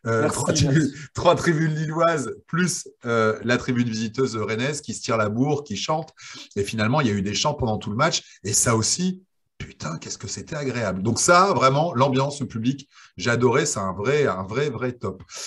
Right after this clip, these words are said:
Speaker 1: Deux, euh, Bamba, pour ses provocations, ses dribbles, son dynamisme, son travail défensif. J'ai lu que Gomis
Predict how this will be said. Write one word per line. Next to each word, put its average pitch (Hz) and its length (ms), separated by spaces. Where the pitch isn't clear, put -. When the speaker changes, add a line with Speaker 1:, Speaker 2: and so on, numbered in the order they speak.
Speaker 1:
Deux, 160 420
euh, 123 140
Bamba, 131 500
pour - 160
ses - 140
provocations, 123 640
ses 123 160
dribbles, 113 260
son 113 140
dynamisme, 117 520
son 131 280
travail 135 560
défensif. 127 560
J'ai 110 140
lu 160 120
que 143 60
Gomis 156 280